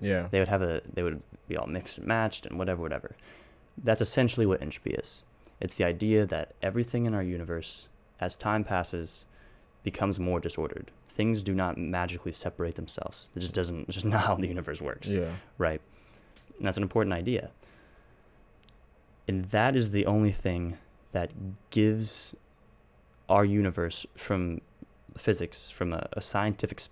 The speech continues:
Speaker 2: standpoint, the, the motion, the order of time. Without, without entropy, we would have not, the past moving forward, moving backward,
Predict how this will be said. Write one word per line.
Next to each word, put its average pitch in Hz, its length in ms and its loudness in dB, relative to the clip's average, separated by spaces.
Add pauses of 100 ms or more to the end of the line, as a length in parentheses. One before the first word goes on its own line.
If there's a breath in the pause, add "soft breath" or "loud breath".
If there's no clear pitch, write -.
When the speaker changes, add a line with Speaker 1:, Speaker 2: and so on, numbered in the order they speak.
(160)
Speaker 2:
standpoint, 85 600 -4 (240)
the, 90 520 -4
the 90 80 0
motion, 90 520 2
the 85 120 -2
order 95 400 6
of 82 100 -4
time. - 300 -8 (360)
Without, 110 460 4
without 104 320 0
entropy, 160 440 -2 (320 loud breath)
we 104 120 2
would 98 240 2
have 101 280 2
not, 90 360 0
the 92 80 0
past - 560 -4
moving 107 340 2
forward, 123 440 2
moving 87 240 -6
backward, 98 480 2